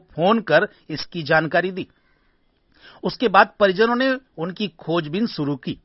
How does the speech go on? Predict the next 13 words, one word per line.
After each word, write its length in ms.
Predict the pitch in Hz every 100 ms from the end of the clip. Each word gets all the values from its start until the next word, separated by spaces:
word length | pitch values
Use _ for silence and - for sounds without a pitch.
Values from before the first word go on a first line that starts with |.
| _ _ _ _ _ _ _
पंचायत 440 | 160 156 170 175 -
सेवक 340 | 170 160 -
का 80 | -
पुत्र 360 | - 175 175 180
नितिन 300 | 156 139 190
कुमार 360 | 175 151 156 208 - - -
खोजने 380 | 160 165 190 180
मिर्जागंज 600 | 143 160 190 202 196 170
से 140 | 214
जगसीमर 560 | 147 147 - 175 185 - _ _ _
जा 240 | 110 143 156
रहा 180 | 175 190
था 240 | 151 160